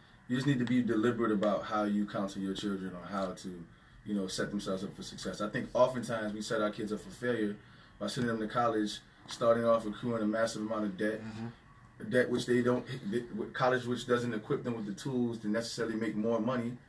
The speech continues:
Speaker 1: or to, you know, to to be a, a good stepping stone towards the ends of whatever they wanna do.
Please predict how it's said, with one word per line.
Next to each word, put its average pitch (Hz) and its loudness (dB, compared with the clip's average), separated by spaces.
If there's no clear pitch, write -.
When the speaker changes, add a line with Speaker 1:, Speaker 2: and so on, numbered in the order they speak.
Speaker 1:
or 110 2
to, 107 -2
you 110 0
know, 107 0
to 104 0
to 120 -4
be 120 0
a, 110 2
a 107 0
good 117 2
stepping 123 0
stone 113 -2
towards 107 -2
the 98 -4
ends 113 0
of 107 0
whatever 107 2
they 104 4
wanna 98 0
do. 143 2